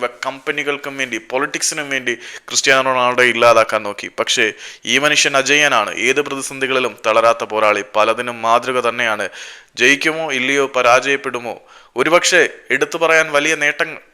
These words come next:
നേട്ടങ്ങളില്ലെന്ന് പറയാൻ പറ്റില്ലടേ. ക്രിസ്ത്യാനോ റൊണാൾഡോയ്ക്ക് ഒരു വേൾഡ് കപ്പ് ഇല്ലാതെ വിരമിക്കേണ്ടി വന്നേക്കാം. പക്ഷെ അതൊന്നും ഒരിക്കലും അയാളെ അപൂർണനാക്കുന്നില്ല, അപൂർണനാക്കില്ല ഒരിക്കലും.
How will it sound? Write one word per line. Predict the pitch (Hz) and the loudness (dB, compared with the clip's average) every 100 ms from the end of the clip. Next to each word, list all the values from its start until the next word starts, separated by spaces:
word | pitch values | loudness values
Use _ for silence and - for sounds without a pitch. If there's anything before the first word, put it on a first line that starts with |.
| - 135 | -14 -8
നേട്ടങ്ങളില്ലെന്ന് | 180 226 220 220 208 202 185 | -4 -4 -2 -4 -2 -2 0
പറയാൻ | 175 175 | 0 -2
പറ്റില്ലടേ. | 170 139 120 110 | -6 -4 -4 -4
ക്രിസ്ത്യാനോ | 127 160 156 160 | -6 -2 0 0
റൊണാൾഡോയ്ക്ക് | 156 160 160 156 | 0 2 0 -2
ഒരു | 151 | -2
വേൾഡ് | 143 143 147 156 | 0 0 0 -4
കപ്പ് | 156 | -4
ഇല്ലാതെ | 147 147 147 156 - - - | 4 4 4 0 -6 -12 0
വിരമിക്കേണ്ടി | 139 175 185 190 185 170 | 4 4 4 2 4 4
വന്നേക്കാം. | 156 147 131 110 | 4 2 2 0
പക്ഷെ | 135 - 165 | -2 2 2
അതൊന്നും | 160 180 202 185 | 2 -2 -4 -4
ഒരിക്കലും | 175 175 226 170 - 127 | -6 -4 -4 -4 -2 0
അയാളെ | 151 165 143 | 2 2 2
അപൂർണനാക്കുന്നില്ല, | - 180 185 180 165 175 170 123 104 - - - - - - | 0 -6 -4 -2 -2 -4 -8 -6 -6 -8 -18 -20 -20 -6 -2
അപൂർണനാക്കില്ല | 139 220 240 226 208 - 226 202 165 | 0 0 0 0 0 -2 2 2 2
ഒരിക്കലും. | 180 196 160 | 0 -2 -2